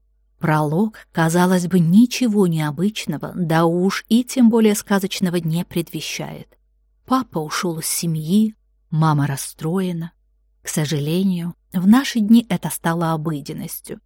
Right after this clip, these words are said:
за которой мы порой не видим глубины проблемы. Однако сказка не об этом, хотя об этом тоже. Трагедия главного героя, мальчика Элиана,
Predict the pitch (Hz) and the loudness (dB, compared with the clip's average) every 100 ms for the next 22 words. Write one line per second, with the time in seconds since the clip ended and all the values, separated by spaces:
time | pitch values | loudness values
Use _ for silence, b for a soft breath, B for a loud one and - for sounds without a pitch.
0 | _ _ _ _ _ 180 160 156 156 - | _ _ _ _ _ -2 -2 -2 -4 -6
1 | 170 185 202 156 - _ _ _ _ 147 | -4 -2 -2 -4 -14 _ _ _ _ -2
2 | 160 208 220 - 170 185 233 220 214 214 | 4 4 4 0 2 4 4 8 8 8
3 | 190 165 156 156 156 160 156 143 160 147 | 4 -2 -4 -4 -2 -2 -2 -4 -6 -4
4 | 151 151 143 147 _ _ _ _ _ _ | -6 -6 -8 -12 _ _ _ _ _ _
5 | 180 156 143 151 151 151 - 202 214 - | -4 -4 -2 -2 -2 -2 -2 -2 -2 -4
6 | 175 160 - 185 190 202 196 156 - - | -4 -6 -2 2 2 2 0 -4 -6 -12
7 | 127 226 220 _ - - 160 - 170 156 | -10 -12 -14 _ -14 -4 -4 -4 -4 -4
8 | - 220 175 151 - 196 220 247 160 151 | 2 2 2 -2 2 2 2 -2 -4 -8
9 | - - _ _ _ _ _ _ _ _ | -12 -14 _ _ _ _ _ _ _ _
10 | _ - 170 160 175 196 175 160 165 170 | _ -2 0 0 4 4 4 0 0 2
11 | 170 165 165 151 160 180 240 233 143 143 | 2 2 -2 -4 -2 0 0 0 -2 -6
12 | - 175 160 156 - 165 170 - 196 151 | 0 0 0 -2 -8 -6 -6 0 0 0
13 | 151 147 147 | -6 -12 -14